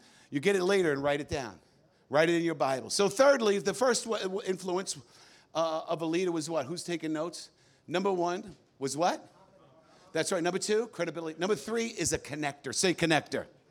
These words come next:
Amen? David knew how to connect with people. Check it out, verse one. Then all Israel came together to David at Hebron, saying, "Indeed, we are bone of your bone and flesh of your flesh." Man, we are one. Da-, David was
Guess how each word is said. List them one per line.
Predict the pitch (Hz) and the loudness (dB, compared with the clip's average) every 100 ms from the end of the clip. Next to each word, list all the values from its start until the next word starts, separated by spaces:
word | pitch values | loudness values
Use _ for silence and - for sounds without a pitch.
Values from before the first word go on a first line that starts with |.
| _ - _ _ - 175 | _ -20 _ _ -2 0
Amen? | 185 190 214 233 - - - - | 4 4 2 -2 -10 -20 -18 4
David | 226 254 233 | 4 6 4
knew | 226 | 4
how | 214 | 4
to | 208 | 2
connect | - 190 208 202 | -2 -2 -2 -2
with | 202 - | -6 -4
people. | - 208 165 139 | -6 -6 -6 -8
Check | - 208 208 | -4 -4 0
it | 196 | 2
out, | 156 120 | 0 0
verse | 185 185 - | -2 -2 -2
one. | 196 165 113 - - - - - | 0 0 -2 -12 -20 -20 -20 -6
Then | 190 196 | 0 4
all | 226 233 | 6 6
Israel | 202 214 202 | 4 2 0
came | 208 208 | 0 0
together | 196 196 196 | 0 0 0
to | 185 180 | 0 0
David | 196 190 180 | 0 0 -2
at | |
Hebron, | 175 190 190 180 | -2 -2 -2 -2
saying, | 190 180 | -2 -2
"Indeed, | 170 165 202 | -2 -2 -4
we | 175 170 | -2 -2
are | |
bone | 147 175 180 | 0 -2 0
of | 175 | 0
your | 165 | -2
bone | 165 165 | -2 -2
and | 156 | -4
flesh | 165 147 | -4 -4
of | 151 | -4
your | 156 156 | -6 -6
flesh." | 160 147 - - - | -2 -4 -4 -12 -8
Man, | 151 147 143 | -4 -2 -2
we | 160 | -2
are | 151 120 107 | -4 -6 -8
one. | 95 117 104 76 _ _ _ _ _ _ _ _ _ _ _ _ _ _ 139 | -8 -8 -10 -14 _ _ _ _ _ _ _ _ _ _ _ _ _ _ -2
Da-, | 208 247 | 0 2
David | 170 294 269 202 | 2 2 2 -4
was | 170 | -6